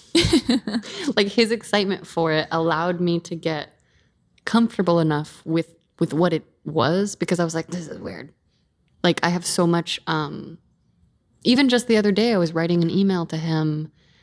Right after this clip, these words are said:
Speaker 2: and I was just like, "Sometimes I still think it's hilarious and weird that I'm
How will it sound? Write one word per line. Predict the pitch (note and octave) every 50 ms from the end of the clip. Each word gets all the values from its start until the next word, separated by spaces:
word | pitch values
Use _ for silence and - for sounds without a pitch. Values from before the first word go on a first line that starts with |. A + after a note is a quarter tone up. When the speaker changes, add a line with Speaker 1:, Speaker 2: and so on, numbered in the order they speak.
| _ _ _ _
Speaker 2:
and | - E3 E3
I | E3
was | E3 E3
just | E3 F3 - -
like, | E3+ E3 E3 F3 - _ _ _
"Sometimes | - - B3+ - - C#4+ C#4 B3+ A3+
I | G#3
still | F#3 - - G3+
think | - - F3+ E3+ F3
it's | E3 - - _ _ _ -
hilarious | - E3+ E3 E3+ F3 F3 F3 E3+ E3 D#3+ D#3+ -
and | E3 D#3 D3
weird | D3 D#3 D3+ D3 D3+ D3+ D3 - -
that | - -
I'm | D#3 D3+ D#3